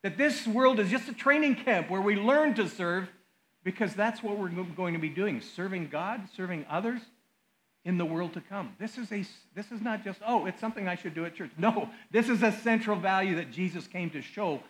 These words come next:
from his own life. So yes, our takeaway for two thousand and twenty-four,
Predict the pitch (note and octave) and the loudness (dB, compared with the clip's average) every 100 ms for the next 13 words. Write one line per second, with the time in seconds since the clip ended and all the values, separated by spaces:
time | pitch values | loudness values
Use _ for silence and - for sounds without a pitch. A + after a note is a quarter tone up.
0 | _ _ _ E3 D#3 C#3+ D#3 C#3+ C#3 B2 | _ _ _ 2 2 4 2 2 2 2
1 | G#2 - _ _ _ - F3+ G3+ A3+ D#3+ | 0 -10 _ _ _ 0 4 8 8 6
2 | - - _ - E3 - F#3 F3 F3+ F3+ | -4 -16 _ -10 -8 -4 -2 0 0 0
3 | F#3+ C#3+ G3 F3+ E3+ E3+ D#3 D#3+ C#3 F3 | -4 -6 -4 -2 -2 -2 -2 -4 -4 -6
4 | D3+ - D#3 C3 | -8 -6 -6 -6